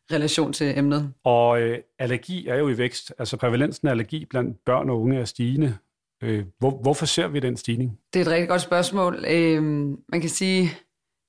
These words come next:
Speaker 1: de allergiske sygdomme udvikler sig jo i en sammenblanding mellem genetik og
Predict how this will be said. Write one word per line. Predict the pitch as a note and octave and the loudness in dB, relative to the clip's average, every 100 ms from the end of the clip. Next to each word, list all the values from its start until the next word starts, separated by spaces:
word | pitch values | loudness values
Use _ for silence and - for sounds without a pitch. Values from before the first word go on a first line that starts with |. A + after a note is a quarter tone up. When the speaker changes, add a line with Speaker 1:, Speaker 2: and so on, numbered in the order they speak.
| - | -2
Speaker 1:
de | E3+ | 2
allergiske | E3+ F#3 G3 G3 | 2 2 -2 -4
sygdomme | - F#3+ F#3 E3+ F#3 | -2 0 2 2 2
udvikler | F#3 F3+ F3 | 2 2 2
sig | F3 | 2
jo | D#3 | 0
i | D#3+ | 0
en | D3+ | -2
sammenblanding | F3 D#3+ E3+ D#3+ D#3 | -2 0 0 0 0
mellem | D3 D3+ | -2 -2
genetik | D#3 C#3+ - E3 | -4 -2 -2 -2
og | D#3+ | 0